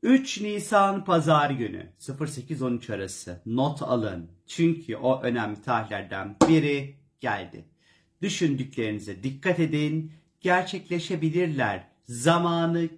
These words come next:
geldi sevgili arkadaşlar. Merkür Güneş'in kalbinde çünkü. Şimdi konuyu birazcık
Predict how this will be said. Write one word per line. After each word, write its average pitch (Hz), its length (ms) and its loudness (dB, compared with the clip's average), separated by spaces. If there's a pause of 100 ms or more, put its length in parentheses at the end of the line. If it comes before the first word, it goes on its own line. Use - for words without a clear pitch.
(120)
geldi 139 580 -2
sevgili 123 880 -6
arkadaşlar. 110 760 -4
Merkür 107 500 -8
Güneş'in 101 560 -12 (100)
kalbinde 92 760 -8
çünkü. 113 840 -4 (320)
Şimdi 156 260 0
konuyu 131 280 2
birazcık 135 420 -2